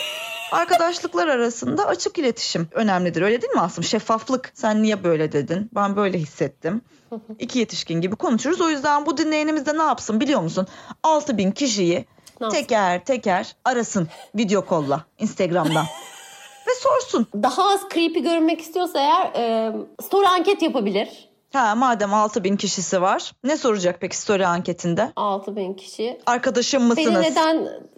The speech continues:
Speaker 1: çok az like'lıyorsunuz? Kırıldığımı biliyor musunuz?" Yes, no questions yapabilir. "Evet biliyorum, hayır bilmiyorum."
Speaker 2: Çok güzel
Speaker 1: şeklinde.
Speaker 2: olur ya aslına bakarsan.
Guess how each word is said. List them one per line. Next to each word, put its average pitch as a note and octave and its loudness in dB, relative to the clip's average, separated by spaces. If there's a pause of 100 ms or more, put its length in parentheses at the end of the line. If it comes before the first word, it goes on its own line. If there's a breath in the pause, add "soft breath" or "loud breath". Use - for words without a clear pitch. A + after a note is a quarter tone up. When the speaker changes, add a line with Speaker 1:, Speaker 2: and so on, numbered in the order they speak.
(100)
Speaker 1:
çok A#3 -2
az A3 2
like'lıyorsunuz? F#3 0 (480)
Kırıldığımı E4 2
biliyor D#4+ 2
musunuz?" G3 -4
Yes, C4 0
no D#4+ 2
questions G3 -2
yapabilir. E3 -6 (120)
"Evet G#3 0
biliyorum, A#3 -2
hayır A3 -2
bilmiyorum." D#3 -4
Speaker 2:
Çok G#3+ -2
güzel F3+ -2
Speaker 1:
şeklinde. E3 -2
Speaker 2:
olur E3 -2
ya E3 2
aslına D#3 -4
bakarsan. D#3+ -4